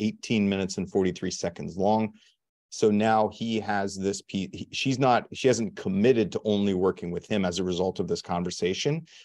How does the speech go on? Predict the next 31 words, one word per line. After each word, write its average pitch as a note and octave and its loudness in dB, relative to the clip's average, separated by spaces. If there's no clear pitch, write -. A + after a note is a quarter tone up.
but - 4
she's G#2+ 0
open B2 4
to G#2 4
working G2+ 4
with F#2+ 0
him F#2 -2
as F2+ -2
well. F#2+ 2
And G2+ 0
they're G2 2
setting G#2 0
appointment F#2 -2
to F#2+ -6
go, F2 -2
you G2+ -2
know, E2+ -6
to G#2+ -4
go G2 4
out F2+ 4
and F2 -2
look F2 -6
at E2 -10
a - -8
home. D#2+ -10
So G2+ 2
here C3+ 6
he's G2 -2
been A#2+ 4
able A2+ 4
to G2+ -4